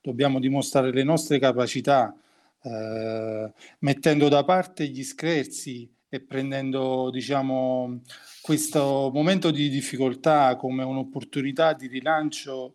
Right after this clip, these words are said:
e di crescita per tutto il paese. Dobbiamo continuare ad essere positivi, a pensare ad un futuro sempre migliore. Eh, noi come amministratori, eh, ci saremo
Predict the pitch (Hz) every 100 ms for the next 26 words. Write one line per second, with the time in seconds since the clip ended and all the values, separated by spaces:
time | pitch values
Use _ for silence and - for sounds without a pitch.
0 | _ 135 120 123 127 127 123 117 151 165
1 | - - 123 120 120 - 151 120 131 -
2 | 123 117 104 - 113 - _ _ - _
3 | - 127 147 143 143 143 - - 156 147
4 | 160 175 196 190 180 175 175 - - 131
5 | 156 151 - 147 139 135 135 131 127 156
6 | 135 117 113 - 123 - 123 123 123 -
7 | - - 127 135 131 160 135 190 160 143
8 | 147 139 131 123 107 113 101 - - _
9 | _ - - - - _ _ 120 117 120
10 | 151 208 208 202 202 - - _ _ -
11 | 139 135 131 135 131 - 139 135 170 175
12 | 165 143 - - 131 120 117 113 113 113
13 | - 113 123 123 110 110 104